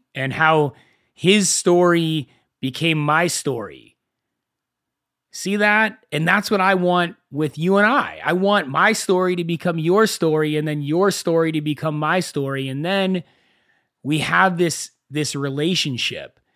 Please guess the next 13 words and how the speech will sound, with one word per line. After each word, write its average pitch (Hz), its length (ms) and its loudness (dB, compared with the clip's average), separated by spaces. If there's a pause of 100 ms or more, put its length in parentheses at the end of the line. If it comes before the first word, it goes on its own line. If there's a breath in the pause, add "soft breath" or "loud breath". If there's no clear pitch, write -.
(1000)
So 160 220 0
meditation, 185 1160 0 (840)
lock 156 500 2
it 208 140 2
in. 170 560 0 (640)
If 135 180 -8
you're 147 140 2
not 160 400 2
doing 175 400 4
it, 170 340 0 (1120)
join 170 440 2
the 190 80 2
club, 170 640 2